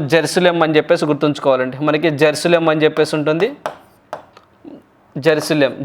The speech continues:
జెరూసలేం అనేది క్యాపిటల్గా ఉందండి. So, మనకి క్యాపిటల్. అదే కరెన్సీ వచ్చేసరికి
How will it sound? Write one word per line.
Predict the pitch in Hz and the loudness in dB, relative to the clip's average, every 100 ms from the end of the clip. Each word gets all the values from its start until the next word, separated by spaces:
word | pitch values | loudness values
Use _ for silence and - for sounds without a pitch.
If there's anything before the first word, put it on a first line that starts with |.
| 147 | 0
జెరూసలేం | 156 151 170 170 156 | 0 0 -2 0 2
అనేది | 156 185 | 2 0
క్యాపిటల్గా | 226 156 151 165 147 131 | 2 0 2 0 2 0
ఉందండి. | 120 120 - - - | -2 -10 -14 -16 -4
So, | 151 | -2
మనకి | 147 147 165 156 | -2 -2 -2 0
క్యాపిటల్. | 139 143 131 117 - - - | 0 -2 -6 -8 -8 -10 0
అదే | 156 180 170 | 2 4 2
కరెన్సీ | 170 175 | 0 0
వచ్చేసరికి | 175 170 160 156 151 175 147 147 | 0 0 0 0 2 0 0 -4